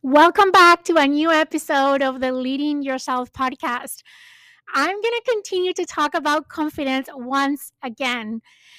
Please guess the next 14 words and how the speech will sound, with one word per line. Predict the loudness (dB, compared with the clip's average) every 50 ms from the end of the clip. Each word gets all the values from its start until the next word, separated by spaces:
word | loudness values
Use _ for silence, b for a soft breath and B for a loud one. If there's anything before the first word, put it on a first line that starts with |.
| B B B -4
As | -4 -2 -2
I | -2 -2 -2
mentioned | -2 -2 -4 -4 -4 -4 -4 -2
on | -4 -2
the | -4 -4 -6
previous | -6 -6 -8 -6 -4 -6 -6 -6
podcast | -6 -4 -4 -4 -4 -4 -6 -4 -4 -4 -6 -8 _
episode, | -10 -8 -8 -8 -10 -8 -6 -6 -4 -2 -2 -4 -4 -6 b b b b b b b b b _ _
this | -4 -2 -2 -2 -4 -6
week, | -4 -4 -4 -4 -4 -6 -10 -12 -10
I | -6 -6 -6
wanna | -4 -4 -6 -6 -6 -6
talk | -8 -4 -4 -4 -4 -4
about | -6 -4 -4 -2 -2 -2 -2 -4